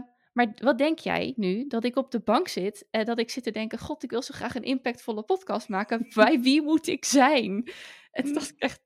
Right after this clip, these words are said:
Speaker 1: "Nee, dat denkt echt niemand."
Speaker 2: <laughs>
Speaker 1: En waarom zou je niet, zeg maar, het is ook niet dat iemand zegt, eh, "Oh nee, ik wil g-, een podcast zonder impact maken.
Speaker 2: Nee,
Speaker 1: Dus
Speaker 2: tuurlijk,
Speaker 1: deze
Speaker 2: ja.
Speaker 1: sla ik even over."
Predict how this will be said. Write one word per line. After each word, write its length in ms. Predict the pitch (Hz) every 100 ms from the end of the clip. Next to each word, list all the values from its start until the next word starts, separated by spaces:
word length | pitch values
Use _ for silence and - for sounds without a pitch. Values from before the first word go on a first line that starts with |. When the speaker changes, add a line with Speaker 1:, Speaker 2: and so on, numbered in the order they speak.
| _
Speaker 1:
"Nee, 280 | 262 262 226
dat 240 | 196 -
denkt 260 | 262 302 -
echt 220 | - -
niemand." 840 | 254 226 247 349 - 160 165 - -
Speaker 2:
<laughs> 960 | 453 - - 587 - - - 403 762 807 762 698 - 554 - _ _ - - - -
Speaker 1:
En 280 | - 311 262
waarom 340 | 226 302 349 302
zou 240 | 285 262
je 120 | 254
niet, 440 | 240 302 330 - -
zeg 200 | - 277
maar, 140 | 285 -
het 120 | 285
is 180 | 294 277
ook 120 | 302
niet 320 | 269 262 - _
dat 180 | 240
iemand 260 | 247 247 240
zegt, 360 | - 220 - _ _ _ _ _
eh, 320 | - 214 208 - _
"Oh 120 | 302
nee, 360 | 262 180 170 - _ -
ik 160 | 226 233
wil 380 | 254 240 214 _
g-, 220 | - 208 -
een 120 | 233
podcast 420 | 277 - 247 -
zonder 560 | - - 240 254 220 -
impact 520 | 202 190 185 180 -
maken. 460 | 202 - 208 - - _ -
Speaker 2:
Nee, 160 | 262
Speaker 1:
Dus 140 | 220 -
Speaker 2:
tuurlijk, 240 | 233 247
Speaker 1:
deze 220 | 302 -
Speaker 2:
ja. 120 | 262
Speaker 1:
sla 200 | 214 254 262
ik 100 | 302
even 360 | 254 269 247
over." 680 | 220 269 269 226 180 -